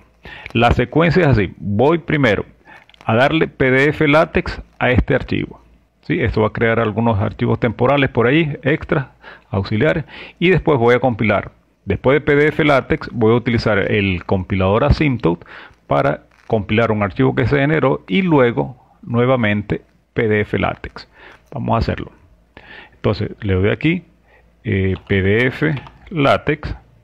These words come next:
y el nombre que tengo por acá, que es el que, el que les mostré ahora, al-, le acabo de mostrar, P D F látex, ahí genera, listo. Uno de los archivos que se generó va a ser el siguiente.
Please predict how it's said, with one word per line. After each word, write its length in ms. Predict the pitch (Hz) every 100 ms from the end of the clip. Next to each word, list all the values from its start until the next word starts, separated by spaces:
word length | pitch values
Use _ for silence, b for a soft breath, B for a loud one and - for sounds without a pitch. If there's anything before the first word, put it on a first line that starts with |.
| - - - B B B B _
y 140 | 165 175
el 200 | 151 143
nombre 460 | 131 101 104 143
que 100 | -
tengo 300 | - 92 92
por 140 | 98 123
acá, 280 | 185 180 - _ _ _ _
que 100 | 92
es 80 | 87
el 140 | 87
que, 260 | 107 101 - -
el 220 | 101 -
que 100 | 92
les 160 | 90
mostré 300 | 85 87 107
ahora, 180 | 117 123 -
al-, 420 | 95 90 90 98
le 100 | 98
acabo 280 | 90 101 104
de 60 |
mostrar, 460 | 110 107 - - - B B B -
P 100 | 120
D 120 | 92
F 160 | 90 135
látex, 480 | 147 160 185 170 - b _
ahí 140 | 90
genera, 440 | 87 123 147 170 151 _ _ - B B B B _ _ _ _
listo. 440 | 120 117 - - - _ B B B
Uno 260 | 135 175 190
de 80 | 175
los 120 | 143
archivos 420 | 123 - 160 165
que 100 | 131
se 140 | - 123
generó 580 | 143 135 110 135 113 - _ - 98
va 60 |
a 60 | 101
ser 180 | 110 104
el 100 | 107
siguiente. 480 | 113 147 120 85